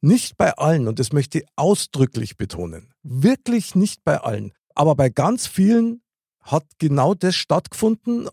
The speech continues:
und bei mindestens genauso viel, aber auch hast du gemerkt, dass die völlig durch Angst regiert sind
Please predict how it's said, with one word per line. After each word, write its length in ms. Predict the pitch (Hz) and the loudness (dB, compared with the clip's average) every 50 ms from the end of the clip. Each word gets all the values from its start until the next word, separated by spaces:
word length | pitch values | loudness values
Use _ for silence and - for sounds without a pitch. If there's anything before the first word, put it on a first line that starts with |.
| - | -4
und 320 | - 170 175 180 160 - - _ _ | -2 0 0 0 -2 -6 -14 _ _
bei 100 | 151 147 | 0 2
mindestens 500 | 147 175 208 233 226 - - 202 - - | 4 4 4 2 0 0 -2 -4 -4 -2
genauso 420 | - 170 147 135 156 220 208 226 | -2 0 2 4 4 4 4 2
viel, 300 | 190 - - 147 156 165 - | 0 2 2 2 2 2 2
aber 580 | - 113 123 - 160 139 151 151 165 196 208 - - - - _ _ | 0 0 2 2 2 2 2 0 0 0 -2 -4 -8 -20 -20 _ _
auch 40 | 147 | -2
hast 180 | 156 151 - 180 | -2 0 0 -4
du 40 | 147 | -2
gemerkt, 300 | - 135 135 175 - - 170 | 2 2 2 2 2 0 -2
dass 140 | 160 - - | -2 -2 0
die 120 | - 139 | 0 -2
völlig 600 | 117 - - - 135 127 156 185 214 202 - - | -2 -2 -2 2 2 4 4 4 2 0 -2 0
durch 260 | - 165 147 - - | 2 2 2 2 -2
Angst 340 | - 202 254 247 - - - | -4 -4 -2 -2 -4 -4 0
regiert 460 | 185 160 120 110 131 143 131 113 - | 0 0 2 2 2 2 2 2 0
sind 300 | - 127 107 98 104 98 | -2 -2 -2 -2 -8 -14